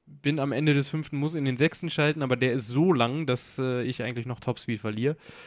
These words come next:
Das macht dann auch keinen Spaß. Also da muss man dann ein bisschen mit rumspielen. Ähm, im G T drei nicht so sehr. Also wer jetzt beispielsweise von A C C irgendwo anders rüber wechselt, wo das geht, da müsst ihr das selbst einstellen. Äh, in A C C, da bezieht sich das ja auf die B O P aus dem, aus der echten Serie, aus der, äh,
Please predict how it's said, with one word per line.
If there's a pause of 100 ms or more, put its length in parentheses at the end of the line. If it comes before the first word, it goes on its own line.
(320)
Das
macht
dann
auch
keinen
Spaß.
Also
da
muss
man
dann
ein
bisschen
mit
rumspielen. (100)
Ähm,
im
G
T
drei
nicht
so
sehr.
Also
wer
jetzt
beispielsweise
von
A
C
C
irgendwo
anders
rüber
wechselt,
wo
das
geht, (420)
da
müsst
ihr
das
selbst
einstellen.
Äh,
in
A
C
C,
da
bezieht
sich
das
ja
auf
die
B
O
P
aus
dem,
aus
der
echten
Serie,
aus
der,
äh,